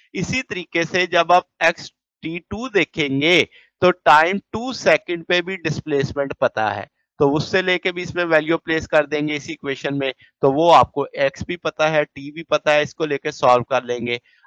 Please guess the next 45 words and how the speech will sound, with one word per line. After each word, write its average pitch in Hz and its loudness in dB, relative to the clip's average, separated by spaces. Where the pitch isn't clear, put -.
अब 175 0
ये 185 -2
equation 156 -6
one 139 0
बन 175 0
चुकी 175 -12
है, 175 0
ये 165 -4
equation 143 -6
two 147 -4
बन 131 2
चुकी 123 -18
है। 123 -6
अब 135 2
हम 147 4
कह 151 2
सकते 160 -6
हैं 156 -2
equation 151 -2
one 151 4
को 160 -2
टू 185 -8
से 185 -2
multiply 123 -4
कर 104 -8
देते 98 -14
हैं, 101 -8
तो 139 -6
जब 131 -2
टू 160 -12
से 175 -4
multiply 143 -6
करेंगे 135 -4
तो - -10
ये 123 -8
double 127 -2
हो 147 0
जाएगी, 131 -8
जैसे 117 -6
मैंने 113 -8
यहाँ 113 0
पे 143 -10
करके 131 -6
दिखाया 120 0
है। 113 0